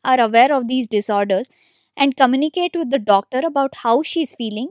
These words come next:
and what she's feeling. This is extremely important to take the necessary help at the right time before the woman reaches to the depression or the psychosis stage. It's important to women to know what they feel and how they feel and how they communicate it to their family and the doctors.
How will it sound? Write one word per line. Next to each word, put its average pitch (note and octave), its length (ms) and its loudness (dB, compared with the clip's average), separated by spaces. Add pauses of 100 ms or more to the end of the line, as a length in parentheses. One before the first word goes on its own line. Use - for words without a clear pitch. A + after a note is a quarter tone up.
and A#3 240 -4
what G#3+ 240 -2
she's C#4 260 -8
feeling. F#3+ 300 -10 (580)
This D#4+ 160 -4
is F4+ 120 -2
extremely F4+ 500 -2
important C4+ 560 -2
to D4+ 180 -6
take A#3+ 160 -4
the E4+ 80 -4
necessary C#4+ 640 -4
help G3+ 300 -4
at A#3 140 -8
the C4 100 -4
right G#3+ 340 -4
time G#3+ 220 -2 (400)
before C#4+ 260 2
the D4 140 -2
woman C4 320 -2
reaches B3 320 -10
to C#4 120 -6
the A#3 120 -2
depression A3 480 -6
or A3+ 100 -4
the G#3+ 80 -6
psychosis G3+ 540 -8
stage. - 360 -14 (480)
It's D4 180 -6
important E4 500 0
to D#4+ 80 -4
women B3+ 540 -4 (180)
to C#4 80 -2
know A#3 180 -2
what A#3+ 300 0
they A3+ 100 -2
feel A3+ 380 -8
and B3 160 -12
how A3+ 180 0
they B3 160 0
feel G#3+ 280 -10 (140)
and A#3+ 180 -4
how A#3 180 0
they D4+ 100 -2
communicate A#3 560 -4
it A#3+ 180 -10
to B3+ 100 -6
their A#3 120 -4
family A3 420 -4
and G3+ 140 -6
the G3 60 -8
doctors. F3+ 480 -8